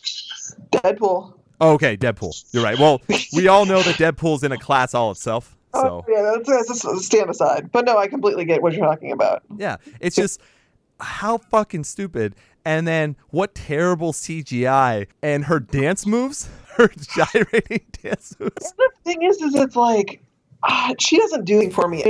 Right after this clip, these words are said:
Speaker 1: anyway. I don't know. It's the eyebrows that throw me off, or I don't know what it is. She looks like an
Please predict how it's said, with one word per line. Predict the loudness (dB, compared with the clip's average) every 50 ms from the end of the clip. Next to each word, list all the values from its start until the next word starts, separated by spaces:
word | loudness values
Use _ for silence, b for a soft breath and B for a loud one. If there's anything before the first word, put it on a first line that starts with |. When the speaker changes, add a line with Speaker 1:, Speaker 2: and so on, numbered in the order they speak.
| 2 2
Speaker 1:
anyway. | 0 -2 0 2 4 4 4 4 4 2 0
I | -2
don't | -2 -2 -4
know. | -4 -4 -4
It's | -4 -4
the | -4 -2 0
eyebrows | 0 0 0 2 2 2 0 0 0
that | -2 -2 -2 0
throw | 0 2 2 2
me | 2 2 2
off, | 4 2 2 0 0
or | 0 2
I | 2 2
don't | 0 0
know | 0 0
what | 2 2 2
it | 0 0
is. | 0 -2 -2
She | -2 -2 0
looks | 0 0 0 0 0
like | 0 -2 -2 -4
an | -6